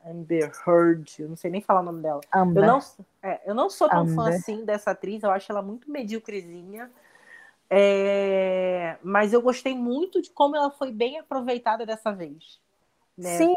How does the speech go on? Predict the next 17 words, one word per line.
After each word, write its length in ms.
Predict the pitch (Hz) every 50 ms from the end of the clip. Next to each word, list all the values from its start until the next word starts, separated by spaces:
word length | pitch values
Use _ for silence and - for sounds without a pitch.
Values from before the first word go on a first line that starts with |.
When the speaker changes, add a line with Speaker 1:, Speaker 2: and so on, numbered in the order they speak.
| 330 339
Speaker 2:
porque 240 | - 269 - - 277
em 140 | 247 247
Aquaman 640 | 214 208 - - 226 208 196 190 185 190 202 226 277 285
foi 280 | - - 208 190 185 185
Speaker 1:
Ela 220 | 262 302 440 453
deu 220 | 277 262 320 392
um 40 | 240
Speaker 2:
triste. 320 | - - - _ - _ _ _
Speaker 1:
pau 360 | 285 311 427 466 466 415 392
no, 200 | 359 370 320 302
no, 260 | 302 320 311 311 302
no, 380 | 294 294 302 294 294 285 285 277
no 120 | 277 285
Lobo 240 | 277 285 302 311 302
da 140 | 302 320 285
Steppe, 460 | 285 - _ 302 311 339 - - 269
gente. 520 | 196 202 156 143 143 143 _ - - _